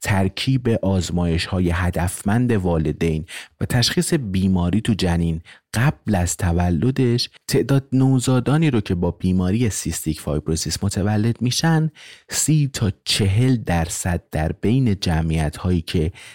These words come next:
درجه فراوانی جهش یافتگی تو اونا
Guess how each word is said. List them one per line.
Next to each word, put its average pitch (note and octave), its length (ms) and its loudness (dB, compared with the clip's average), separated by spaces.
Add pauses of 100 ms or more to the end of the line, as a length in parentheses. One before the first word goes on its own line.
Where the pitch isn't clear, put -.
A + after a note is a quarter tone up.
(300)
درجه G2 680 2
فراوانی E2+ 1040 0
جهش E2 480 0
یافتگی D#2+ 480 -4
تو - 180 -6
اونا E2+ 300 -2